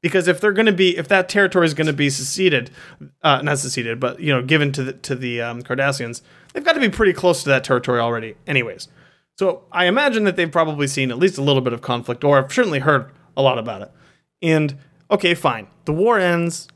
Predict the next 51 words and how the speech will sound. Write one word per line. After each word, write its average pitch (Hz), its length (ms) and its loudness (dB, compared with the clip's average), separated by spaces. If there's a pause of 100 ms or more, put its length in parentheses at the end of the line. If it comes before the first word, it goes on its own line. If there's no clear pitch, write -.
they 147 140 2
give 151 160 4
up 139 120 2
your 135 100 -2
planet. 113 340 -12 (400)
They're, 180 160 2
they're 156 280 0
not 233 160 4
abandoning 175 440 2
you. 151 300 -2
You, 185 240 -2 (100)
they're 185 180 2
gonna 220 240 2
give 165 460 0
you 202 200 0
transport 190 760 0
to 143 100 -4
somewhere 208 400 4
else 214 200 2
you 196 120 0
can 185 160 2
go, 175 260 2
literally 190 460 4
anywhere 123 280 0
else 117 160 -6
you 123 100 -6
want 190 200 2
to 139 80 -2
go, 117 240 -12 (500)
and 170 280 2
take 208 200 0
care 202 160 2
of 180 80 4
all 185 160 4
of 180 80 2
your 180 120 4
needs 147 260 -2
on 123 120 -2
the 127 80 -2
way 190 180 4
there, 165 400 2 (180)
when 147 260 2
you 202 100 4
get 160 180 0
there, 139 200 2
and 131 220 -4
then 143 80 0
you're 139 80 0
gonna 131 100 -2
be 123 100 -8
set. - 340 -8